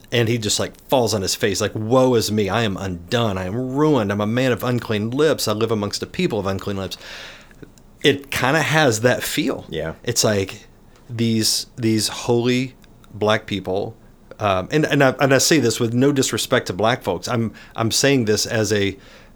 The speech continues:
Speaker 1: as a matter of acknowledging just how absurd it is that a group of people would bow before another group of
Speaker 2: Right.
Speaker 1: people, um, with contrition, seeking forgiveness, as though those people are righteous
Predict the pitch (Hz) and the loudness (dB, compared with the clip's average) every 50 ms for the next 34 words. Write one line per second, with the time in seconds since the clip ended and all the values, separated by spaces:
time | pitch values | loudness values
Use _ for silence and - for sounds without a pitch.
0 | - - - 127 117 120 117 117 120 120 117 110 113 110 107 110 110 113 120 120 | -14 -6 -2 0 2 2 4 4 4 4 4 2 2 2 2 4 4 4 4 4
1 | 113 104 107 104 101 101 98 - - 123 113 113 113 - - - 117 113 110 - | 4 2 0 0 0 -2 -4 -6 -8 -6 -4 -4 -4 -4 -4 -2 0 0 0 0
2 | 113 107 95 - - - 123 127 139 143 131 107 95 101 92 90 90 87 - - | 0 -4 -4 -4 -4 0 0 2 2 2 2 2 0 0 -2 -2 -4 -6 -8 -12
3 | - - - - - - 117 113 113 104 101 95 - - - - - - - - | -14 -18 -20 -20 -18 -6 -2 0 2 2 2 0 -4 -8 -20 -20 -20 -12 -4 -2
4 | 139 123 - - - - - - 123 107 101 123 127 131 139 139 - - 123 110 | 0 0 0 -2 -6 -14 -18 -16 -14 -8 -2 2 2 2 2 2 0 -2 -2 -2
5 | - - - 131 123 120 120 - 95 90 90 95 95 - - - - - - 110 | -4 -6 -4 -2 -2 -2 0 -2 -2 0 -2 -2 -6 -10 -16 -20 -18 -10 -2 2
6 | 110 110 104 95 - - 113 101 110 117 117 127 143 151 147 123 113 - - - | 2 2 2 2 -4 -10 -6 0 2 4 4 6 4 4 2 2 -2 -2 -4 -4
7 | - 127 131 113 95 85 98 98 - - - - - 110 110 110 110 117 131 147 | -2 0 2 2 0 0 -2 -4 -6 -12 -12 -6 -2 -2 0 2 2 2 2 2
8 | 180 143 104 - 110 95 - 98 90 - - 101 87 85 82 95 95 92 92 - | 2 0 0 0 -2 -2 -2 -4 -6 -4 -4 -2 -2 -2 0 0 0 -2 -4 -6
9 | - - - - - - - - - - - - 120 107 101 98 101 - - - | -10 -20 -20 -20 -20 -20 -20 -20 -20 -14 -8 -4 -2 0 0 0 -2 -6 -10 -14
10 | - - - - - - - - - - - 131 120 117 - - 120 107 101 - | -20 -20 -20 -20 -20 -20 -20 -20 -18 -10 -4 0 0 0 0 0 -2 -2 -2 0
11 | - 135 123 - 127 113 - - 131 120 123 113 104 - 110 104 120 117 113 113 | 0 0 0 0 0 -2 0 -2 -2 -2 -2 -4 -4 -4 -2 0 0 2 2 0
12 | - - 131 127 117 104 98 120 139 143 131 107 123 131 127 - - - 127 117 | 0 0 0 0 0 0 2 2 4 4 4 4 4 2 2 0 -2 -4 -4 -2
13 | - - 110 101 98 95 95 101 107 110 123 127 - - - - 95 - - - | -2 -2 0 0 -2 -2 0 2 2 2 2 0 -4 -6 -6 -4 -4 -6 -6 -8